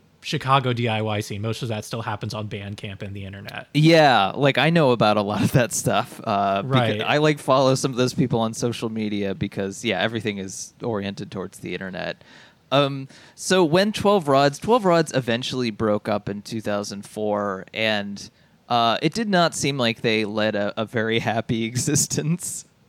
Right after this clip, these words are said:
Speaker 2: Uh,
Speaker 1: No, they, they, most of them sound like jerks, although I know the drummer went on to, like, work with, like, John Vanderslice and the Mountain Goats, so I, you know, he got a career. <laughs>
Speaker 2: Oh, that's interesting. Uh, this is from
Speaker 1: Yeah.
Speaker 2: Ryan Olcott, who's the lead guy with the interesting voice.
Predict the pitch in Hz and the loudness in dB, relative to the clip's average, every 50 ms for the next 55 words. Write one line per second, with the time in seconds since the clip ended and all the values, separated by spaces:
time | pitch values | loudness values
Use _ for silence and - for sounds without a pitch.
0 | _ - - 143 135 123 120 110 117 143 151 147 139 131 131 170 170 143 165 165 | _ -8 -4 -2 -2 -2 0 0 2 2 2 2 2 0 0 -2 -2 -2 -2 -4
1 | 147 - - - - 165 151 202 247 233 - 220 214 180 - - 170 156 156 151 | -4 -6 -14 -10 -4 0 2 2 2 2 0 0 -2 0 0 0 2 2 2 2
2 | 139 131 123 - 135 135 135 - - - 135 131 123 147 139 135 143 143 143 151 | 0 0 -2 -2 -2 -2 -2 -2 -4 -8 -4 -2 0 0 0 0 2 0 0 0
3 | 147 135 110 123 117 120 131 120 113 117 113 110 110 110 110 120 113 107 104 101 | 0 -2 0 0 0 0 0 0 -2 0 0 0 -2 -2 -4 -6 -6 -6 -6 -6
4 | 101 - - _ _ _ _ _ _ _ _ _ _ - 120 113 113 - 113 123 | -8 -10 -16 _ _ _ _ _ _ _ _ _ _ -6 -4 -4 -4 -2 -2 -2
5 | 117 107 - - 110 113 120 110 107 107 107 113 110 110 110 - - 104 101 107 | -4 -2 -2 0 0 0 0 0 0 0 0 0 0 -2 -2 -2 -4 -4 -4 -4
6 | - 107 104 101 101 104 110 - 110 101 95 104 98 101 - - - 113 104 104 | -6 -6 -8 -8 -6 -8 -8 -8 -8 -10 -10 -8 -10 -10 -12 -12 -10 -10 -10 -8
7 | 104 - 107 107 - _ _ _ - 120 117 101 98 95 - 131 - 127 98 98 | -8 -8 -10 -10 -12 _ _ _ -14 -12 -10 -10 -10 -6 -6 -4 -4 -4 -4 -6
8 | - - - 107 98 98 98 98 113 - - _ _ _ _ _ - 196 208 175 | -8 -10 -10 -10 -10 -8 -6 -6 -6 -6 -6 _ _ _ _ _ 2 4 6 6
9 | 160 170 175 - 165 151 - 135 123 - - - 104 101 101 104 - - - 131 | 6 4 4 4 0 0 0 -2 -4 -2 -2 -4 -4 -4 -4 -8 -10 -2 2 2
10 | 143 139 175 226 - 240 214 - 117 190 180 170 151 139 113 101 127 139 135 135 | 2 4 2 0 -2 -2 -6 -4 0 2 2 2 2 -2 -6 -2 2 2 4 4
11 | 143 139 135 123 - 110 120 120 - - 120 107 104 - 107 110 104 101 98 - | 4 4 2 2 2 0 0 0 0 2 2 2 2 0 -2 -2 -4 -4 -6 -8
12 | - 107 107 101 98 98 92 - 92 107 117 117 113 110 107 104 - - - 110 | -8 -6 -6 -4 -6 -8 -10 -12 -10 -6 -4 -2 -2 -2 -4 -6 -8 -6 -2 0
13 | 101 101 101 101 98 101 - - 101 90 98 101 - 113 104 - - 110 101 95 | 0 0 0 -2 -4 -8 -8 -8 -6 -6 -6 -8 -8 -10 -10 -8 -8 -10 -10 -10
14 | 101 101 98 101 98 98 92 101 - - - - | -8 -6 -4 -2 -2 -2 -4 -6 -8 -10 -14 -14